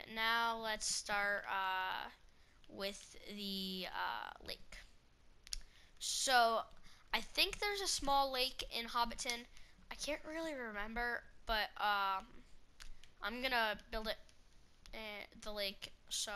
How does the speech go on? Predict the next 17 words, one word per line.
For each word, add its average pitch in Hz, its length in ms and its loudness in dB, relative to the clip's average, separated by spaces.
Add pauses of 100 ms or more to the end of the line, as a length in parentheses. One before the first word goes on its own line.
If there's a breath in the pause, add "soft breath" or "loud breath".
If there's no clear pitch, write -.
(200)
let's - 140 -6
go - 180 -8
make - 200 -12
it - 100 -10
right 50 180 -12
now. - 160 -16 (2250)
Because 233 240 0
I 226 60 0
think 285 220 -4
in 262 100 -6
The 202 60 2
Hobbit, 214 600 4 (480)
yeah, 214 220 -2 (100)
there 233 140 -2
is 254 100 -2
a 247 80 -2
small 208 840 2